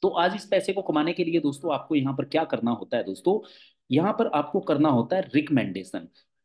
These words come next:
प्रमोशन करना होता है। देखो दोस्तों, आप यहाँ पर screen पर देख पा रहे हो, ये बड़े-बड़े लोग हैं, अमीर लोग हैं, celebrity लोग हैं। आज ये अपने profile, अपने profession के साथ-साथ पार्ट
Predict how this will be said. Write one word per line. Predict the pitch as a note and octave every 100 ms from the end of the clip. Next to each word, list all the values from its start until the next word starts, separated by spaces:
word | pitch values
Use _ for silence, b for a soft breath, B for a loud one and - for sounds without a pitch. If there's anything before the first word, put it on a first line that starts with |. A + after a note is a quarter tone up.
| _ _ _ _
प्रमोशन | F#3 F3 G3 G3 E3
करना | C3+ A2+
होता | A2 - F#2
है। | F2+
देखो | A#2+ E3+
दोस्तों, | F3 E3+ G3
आप | F3+
यहाँ | E3+ E3
पर | F3
screen | - D3 D3+
पर | D3
देख | B2+ C#3 C3+
पा | A#2
रहे | A#2
हो, | G3
ये | G#3+
बड़े-बड़े | - D3 E3+ D3 C#3
लोग | B2 A2+ A#2 D3
हैं, | F3
अमीर | D3+ D3+ F3+
लोग | A#2+ G#2+ -
हैं, | F3+
celebrity | - F#3 G3 D#3 C#3
लोग | A#2 G2 F#2
हैं। | E2 b b b -
आज | E3 F3+
ये | G3
अपने | F3+ G3
profile, | G3 - D#3+ - D#3+ E3+
अपने | D#3 E3
profession | E3 C#3+ C#3 C#3 E3+
के | E3+
साथ-साथ | D#3+ B2+ A#2+ E3+
पार्ट | - - D#3